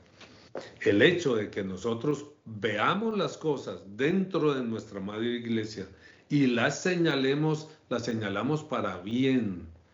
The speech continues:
no para atacar a la iglesia. La iglesia lo atacan, la atacan los ateos, los marxistas,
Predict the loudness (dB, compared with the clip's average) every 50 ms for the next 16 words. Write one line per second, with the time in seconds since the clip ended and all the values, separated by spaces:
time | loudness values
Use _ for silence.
0 | _ _ _ _ _ _ _ _ _ _ _ _ -2 0 0 0 0 2 2 2
1 | 4 2 2 0 -2 -4 -6 -8 -8 -8 -4 0 0 2 2 2 0 0 0 -2
2 | -2 -2 -2 -2 -2 -2 -4 -6 -6 -4 -6 -4 -2 -2 -2 0 2 2 2 2
3 | 0 -2 -2 -4 -6 -4 -2 -2 -2 -2 -2 -4 -4 -6 -6 -6 -8 -4 -2 -2
4 | 0 0 -2 -2 -4 -6 -2 0 0 0 0 0 -4 -8 -14 -20 -20 -20 -20 _
5 | -12 _ -8 -6 -6 -6 -4 -6 0 0 0 0 0 -2 -6 -8 -8 -10 -14